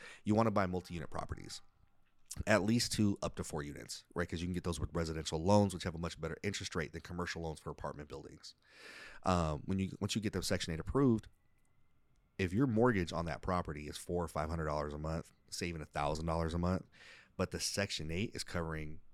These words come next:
let's say on a thousand dollar a month property, is covering eighteen hundred dollars,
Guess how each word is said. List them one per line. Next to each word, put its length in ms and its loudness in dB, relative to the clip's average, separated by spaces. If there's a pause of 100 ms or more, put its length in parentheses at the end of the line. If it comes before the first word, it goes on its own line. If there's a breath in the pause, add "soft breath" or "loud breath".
let's 100 -8
say 80 0
on 80 2
a 40 -2
thousand 300 -2
dollar 120 0
a 40 -2
month 120 -4
property, 460 -2 (340 soft breath)
is 80 -6
covering 400 0
eighteen 380 -4
hundred 200 -2
dollars, 480 -2